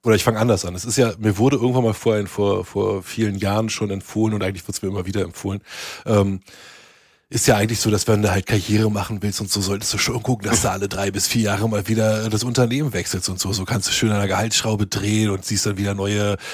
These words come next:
äh, Innovat-, oder kannst dann eben innovativ sein, weil kommst halt immer wieder in neue Systemhäuser oder vielleicht auch bei Kunden oder bei Herstellern oder was auch immer.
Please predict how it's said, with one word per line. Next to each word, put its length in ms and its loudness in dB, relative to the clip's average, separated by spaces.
äh, 380 4
Innovat-, 360 2
oder 160 0
kannst 240 2
dann 80 2
eben 180 0
innovativ 560 0
sein, 200 0
weil 100 -2
kommst 240 0
halt 100 2
immer 200 0
wieder 220 0
in 40 -4
neue 240 0
Systemhäuser 840 -2
oder 220 2
vielleicht 240 -4
auch 80 -2
bei 140 0
Kunden 240 -4
oder 160 2
bei 120 0
Herstellern 360 -2
oder 120 0
was 140 -2
auch 120 -6
immer. 280 0